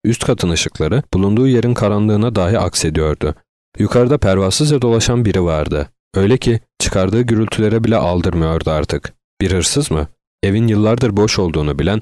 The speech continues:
ve çılgınca bir teşebbüse kalkışan herhangi bir hırsız olabilir miydi? Katilin yüzünde donuk bir tebessüm ve gözlerinde şeytani parıltılar oluştu.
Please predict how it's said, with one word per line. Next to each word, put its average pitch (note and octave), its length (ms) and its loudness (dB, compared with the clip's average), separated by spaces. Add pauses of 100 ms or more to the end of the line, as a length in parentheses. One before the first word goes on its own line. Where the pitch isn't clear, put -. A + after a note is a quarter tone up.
ve F#2+ 60 2
çılgınca B2 520 0
bir B2 80 2
teşebbüse G#2 560 -2
kalkışan G2 500 -2
herhangi A#2+ 420 2
bir A2+ 100 2
hırsız F#2 320 0
olabilir F2+ 380 2
miydi? D#2+ 400 -2 (400)
Katilin B2 400 0
yüzünde A#2+ 360 2
donuk G2+ 280 0
bir A#2 80 2
tebessüm F2+ 540 -2 (200)
ve F#2+ 60 2
gözlerinde G2 540 0
şeytani F#2 520 0
parıltılar F#2+ 520 0
oluştu. D2+ 480 -2